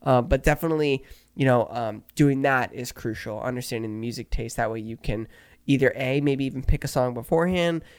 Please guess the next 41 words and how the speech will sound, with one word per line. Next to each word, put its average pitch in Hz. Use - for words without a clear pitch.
or 185
just 151
kind 151
of, 135
like, 131
think 147
about 127
it 120
as 131
you're 120
shooting, 113
'cause 120
you 131
wanna 139
shoot 160
with 151
that 131
mentality 113
in 107
mind. 110
Beforehand, 214
I'm 170
also 170
collaborating 151
with 143
other 139
vendors, 131
just 208
sending 151
over 165
a 147
message 135
saying, 123
"Hey, 151
excited 139
to -
work 143
with 156
you 139
this 131
Saturday. 127